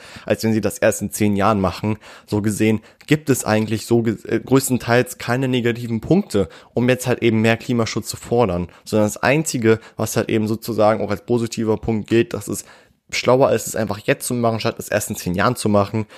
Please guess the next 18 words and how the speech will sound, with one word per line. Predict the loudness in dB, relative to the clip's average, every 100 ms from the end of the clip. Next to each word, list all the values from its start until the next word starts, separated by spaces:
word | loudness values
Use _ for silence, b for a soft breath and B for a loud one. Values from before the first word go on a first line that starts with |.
| B
Weil | 0
wenn | 2 4
wir | 2
es |
erst | -2 -2
in | -4
zehn | -2 0
Jahren | 2 4
machen, | 2 2 -2 -4 B -4
verlieren | 0 2 2
wir | 0
zehn | -2 -2 0
Jahre, | 2 2 2
wo | 2
wir | 2
sozusagen | -2 -2 -2 0
handeln | 0 2 2
können | 2 2 2